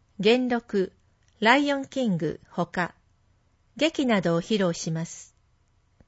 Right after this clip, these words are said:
時、ところ、三月三十一日土曜日、十三時三十分開演。会場は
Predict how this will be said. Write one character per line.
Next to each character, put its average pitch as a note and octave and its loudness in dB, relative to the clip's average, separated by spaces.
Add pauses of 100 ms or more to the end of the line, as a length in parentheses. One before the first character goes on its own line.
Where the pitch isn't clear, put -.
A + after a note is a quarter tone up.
(580)
時、 A3 0 (140)
と F#3+ 0
こ F#3 -2
ろ、 E3+ -4 (680)
三 D#4 2
月 G3+ -2
三 B3 -2
十 F3+ -2
一 F3 -4
日 F#3+ -4
土 F#3+ 0
曜 A3 0
日、 D#3 -6 (400)
十 C4 0
三 C#4+ 0
時 F3+ -6
三 A#3 -2
十 B3+ -4
分 E3 -6
開 E3+ -2
演。 E3 -6 (840)
会 A#3 2
場 A3+ 0
は F#3+ -2